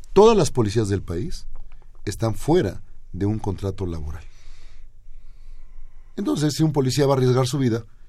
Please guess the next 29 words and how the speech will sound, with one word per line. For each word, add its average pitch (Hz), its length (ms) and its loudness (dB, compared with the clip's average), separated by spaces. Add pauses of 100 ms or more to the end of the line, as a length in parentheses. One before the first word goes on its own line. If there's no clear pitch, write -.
(140)
¿por - 140 -4
qué 160 80 2
la 165 80 2
arriesga? 165 400 -2 (1600)
¿Por - 140 -8
cacahuates? 98 680 -4 (920)
Pues - 180 -12
no. 202 180 -6 (760)
Él 98 140 -10
tiene 151 180 -2
que 131 100 0
llevar. 90 320 0 (640)
Si - 200 -2
matan 185 260 4
a 175 40 4
un 170 80 2
policía, 117 440 2 (600)
¿qué 180 120 2
les 143 120 2
da 110 60 4
el 104 80 2
gobierno, 113 300 2
cualquier 104 240 0
gobierno? 110 360 0 (440)
Un 98 100 -2
cheque 104 300 0
a 117 40 4
la 101 180 2
viuda. 107 300 0